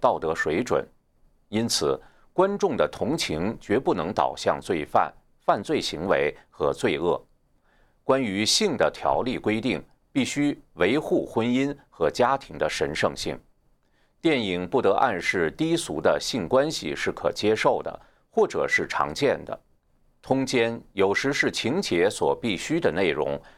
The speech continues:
但绝不能做露骨的处理，或者以正面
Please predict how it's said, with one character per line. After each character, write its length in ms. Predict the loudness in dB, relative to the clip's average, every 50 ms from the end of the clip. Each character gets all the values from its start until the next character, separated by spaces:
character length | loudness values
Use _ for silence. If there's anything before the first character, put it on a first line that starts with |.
| _ _
但 260 | 2 2 2 2 -2 -4
绝 160 | -2 -2 -2
不 160 | 0 0 -2
能 220 | -2 -2 -4 -4
做 260 | 0 2 2 4 4 2
露 240 | 2 2 0 0 0
骨 220 | -4 -8 -8 -2
的 120 | 0 0 -2
处 240 | 0 0 0 0 0
理， 240 | -2 -4 -8 -10 -12 _ _ _ _
或 180 | _ 0 0 0
者 300 | 0 0 0 0 0 0
以 200 | -2 -8 -10 -10
正 260 | -4 -2 0 0 0 0
面 280 | 0 0 0 0 0